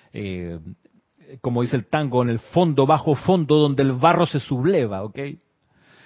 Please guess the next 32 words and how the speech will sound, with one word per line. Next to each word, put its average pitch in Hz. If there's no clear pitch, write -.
Por 131
allá 151
había 139
nacido 139
Yago, 156
pero 147
él 175
tenía 190
aspiraciones, 170
tenía 156
ínfulas 170
y 143
se 135
creía 139
más 131
capacitado 131
de 131
lo 123
que 120
era. 135
Y 131
la 123
única 165
forma 160
que -
consiguió 139
para 120
trepar 160
en 170
el 165
poder 165
fue 160